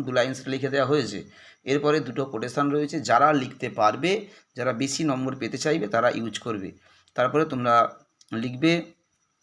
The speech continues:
পৌরাণিক নাটকের এক্সাম্পলগুলো, পৌরাণিক নাটকের উদাহরণগুলো, তারপরে তোমরা ইউজ করবে।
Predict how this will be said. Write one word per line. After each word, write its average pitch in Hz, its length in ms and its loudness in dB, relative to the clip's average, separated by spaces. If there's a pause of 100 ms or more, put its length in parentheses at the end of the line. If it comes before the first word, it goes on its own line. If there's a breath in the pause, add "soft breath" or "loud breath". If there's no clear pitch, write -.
(380)
পৌরাণিক 151 400 4
নাটকের 123 480 -2 (140)
এক্সাম্পলগুলো, 117 720 0 (560 soft breath)
পৌরাণিক 131 380 0
নাটকের 123 500 -2
উদাহরণগুলো, 131 560 -2
তারপরে 117 340 0
তোমরা 117 240 -4
ইউজ 117 260 -4
করবে। 135 300 -6